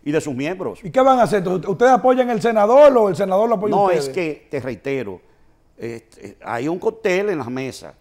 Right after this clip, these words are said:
Speaker 1: y esa gran coalición está discutiendo posibilidades.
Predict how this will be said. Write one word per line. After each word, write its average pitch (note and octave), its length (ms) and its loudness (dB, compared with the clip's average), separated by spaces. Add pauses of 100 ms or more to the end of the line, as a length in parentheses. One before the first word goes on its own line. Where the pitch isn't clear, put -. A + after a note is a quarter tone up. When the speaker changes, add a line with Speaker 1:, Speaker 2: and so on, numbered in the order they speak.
(480)
Speaker 1:
y B2 380 -10
esa C3+ 240 -6
gran G3 180 -2
coalición G3 540 -4
está D#3 160 -6
discutiendo D#3 800 -10 (260)
posibilidades. A2+ 880 -6